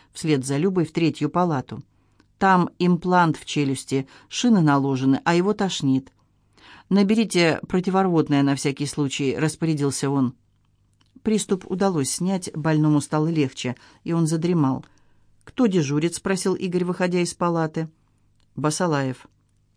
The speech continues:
Люба вертела в руках лоток с использованным шприцем. «Я ему позвоню сейчас». «Не нужно, я иду в ординаторскую, сам скажу. А вы заглядывайте почаще, вдруг приступ повторится. И давление измерьте, когда проснется».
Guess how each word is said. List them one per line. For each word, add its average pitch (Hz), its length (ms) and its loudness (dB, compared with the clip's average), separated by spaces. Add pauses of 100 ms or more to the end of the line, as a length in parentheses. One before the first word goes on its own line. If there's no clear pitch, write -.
(140)
Люба 139 480 -4
вертела 143 480 -6
в 120 80 -6
руках 185 380 -6 (380)
лоток 160 520 -4
с - 140 -10
использованным 135 580 0
шприцем. 131 640 -4 (360)
«Я 185 200 -2
ему 180 180 0
позвоню 196 420 2
сейчас». 135 540 -6 (580)
«Не 220 140 6
нужно, 170 640 4
я 170 260 2
иду 165 160 0
в 165 80 -2
ординаторскую, 156 800 0
сам 170 260 0
скажу. 160 500 -2 (340)
А 180 100 -2
вы 180 100 2
заглядывайте 185 640 0
почаще, 147 500 -2
вдруг 208 280 -2
приступ 143 440 -4
повторится. 151 760 -4 (460)
И 196 80 -2
давление 170 600 4
измерьте, 147 400 0
когда 143 280 -4
проснется». 139 720 -4